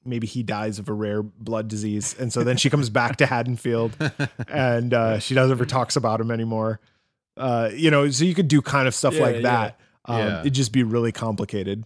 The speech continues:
Speaker 2: Oh, yeah.
Speaker 3: <laughs>
Speaker 2: The only thing about that is, you know, they didn't use, uh, they're not connecting all the movies as if they all happened.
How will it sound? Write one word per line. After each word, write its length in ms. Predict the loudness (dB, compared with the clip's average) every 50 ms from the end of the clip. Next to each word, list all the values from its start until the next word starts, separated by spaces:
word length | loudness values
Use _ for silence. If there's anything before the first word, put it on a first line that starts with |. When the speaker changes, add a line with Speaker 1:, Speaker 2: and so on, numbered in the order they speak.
| _ -8
Speaker 2:
Oh, 120 | -6 -6 -4
yeah. 300 | -4 -6 -8 -10 -12 -14 -16 _ -12
Speaker 3:
<laughs> 140 | -12 -12 -14 -16 _ _ -10
Speaker 2:
The 80 | -6 -4
only 160 | -4 -2 -4 -4
thing 280 | -4 -4 -4 -4 -4
about 260 | -4 -4 -4 -6 -6
that 260 | -6 -4 -4 -2 -2 -2
is, 320 | -4 -4 -6 -8 -10 -10 -10
you 120 | -10 -8
know, 180 | -8 -8 -8 -8
they 180 | -8 -8 -6 -6
didn't 240 | -6 -8 -10 -10 -10
use, 600 | -8 -8 -6 -6 -6 -8 -8 -8 -10 -10 -10 -12 _ _ _ _ _ _ _ _ _ _ _ _ _ -14
uh, 460 | -10 -10 -8 -8 -8 -8 -8 -10 -10 -12 -16 -20 _ _ _ _ _ _
they're 120 | -12 -10
not 180 | -8 -8 -10 -10
connecting 440 | -12 -12 -10 -10 -10 -10 -10 -12 -10
all 160 | -8 -8 -8
the 80 | -8 -8
movies 360 | -8 -8 -8 -8 -10 -10 -10
as 160 | -10 -10 -10 -12
if 120 | -12 -12 -12
they 120 | -12 -10
all 240 | -10 -8 -8 -8 -10
happened. 560 | -10 -12 -12 -12 -14 _ -20 -20 -20 -20 _